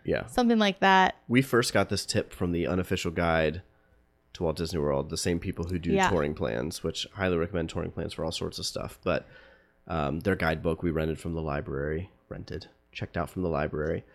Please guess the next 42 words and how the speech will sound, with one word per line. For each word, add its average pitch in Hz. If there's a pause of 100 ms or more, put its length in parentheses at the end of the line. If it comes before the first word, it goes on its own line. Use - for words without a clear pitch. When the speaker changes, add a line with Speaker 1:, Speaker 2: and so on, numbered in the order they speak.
(540)
Speaker 1:
And 87 (100)
yeah, 110 (800)
they, 135
they 131
suggest 92
even, 87
like, 78
you 95
know, 76
doing 78
a 71
full 107
day 92
at 85
the 85
zoo 87
if 85
you -
can, 92
as, 87
if 73
you 92
can, 87
full 95
day 85
at -
your -
science 82
center 85
or 82
whatever. 82
I 90
don't 123
think 120
we 104
ever 92
did, 85
like, 76
the 85
full 82
thing, 78
but 78